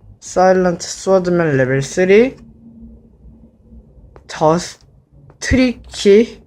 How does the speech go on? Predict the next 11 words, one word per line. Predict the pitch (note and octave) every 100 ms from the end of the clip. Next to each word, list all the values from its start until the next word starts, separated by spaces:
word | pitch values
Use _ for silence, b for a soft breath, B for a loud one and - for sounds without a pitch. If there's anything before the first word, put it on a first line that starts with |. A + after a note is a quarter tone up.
| _ _ - - - - - _ _ _ _ _ _ _ _ - -
빅실드 | F#3 - - A3+ A3+ G#3 F#3
가드너, | - B2+ C#3 C#3+ F3+ B3+ - _ _ _ _ - _ _ _ - _ - _ _
블록맨, | - C#3 C#3 C#3 E3 G#3+ A#3+ - _ _ _ - _ _ _ _ _ _ _ - - -
마슈마론, | - C#3 - G#3 F#3+ D3+ D3+ F3+ - - - - - _ _ _ - _ -
크리보. | - - B3+ C3+ A2 - _ - -
크리보는 | - G3 F#3 E3+ D3 C3 - -
유이의 | D3+ D#3 D3 C#3
친구죠. | - A#3 C4 A#3+ C#3 G3 - - - _ - - - - - _ _ _
제 | - D#3 C#3+
이제 | C3+ C#3+ E3 - -
봉인의 | - G3+ B3 B3+ B3 A3+ G3